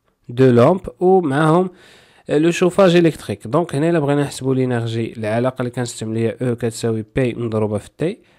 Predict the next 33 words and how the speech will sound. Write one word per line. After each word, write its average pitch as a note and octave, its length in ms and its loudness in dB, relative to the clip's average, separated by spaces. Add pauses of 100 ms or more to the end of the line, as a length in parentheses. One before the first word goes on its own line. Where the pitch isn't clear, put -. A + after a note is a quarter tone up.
(180)
ولكن A#2+ 320 -4
ردوا A#2+ 260 0
البال C3 240 2
هنا A#2+ 220 -4
عندنا B2 380 -2
دو C#3 160 2
لامب، A2+ 260 2 (440)
يعني A2+ 240 -2
جوج، C3+ 380 0 (160)
شحال - 220 -6
خصنا C3+ 200 -4
نضربوها؟ A#2+ 600 0
لا C3 120 -2
بيسونس C3 480 -4
ديال A#2 180 0
لي A#2 120 0
لامب F3 260 -4
هي D3 200 0
فان، A2 220 -2 (440)
يعني A2 200 -2
غنشدو A#2 360 -2
جوج D3+ 320 2
وغادي C3 180 0
نضربوها B2 340 2
في C3+ 140 -4
عشرين، G#2 360 -4
هذه A#2+ 280 -2
هي C3+ 80 4
لا D#3+ 80 4
بيسونس E3+ 560 -4
ديال D#3+ 340 -2 (280)
لي F#3 80 -2
لامب. B2 280 0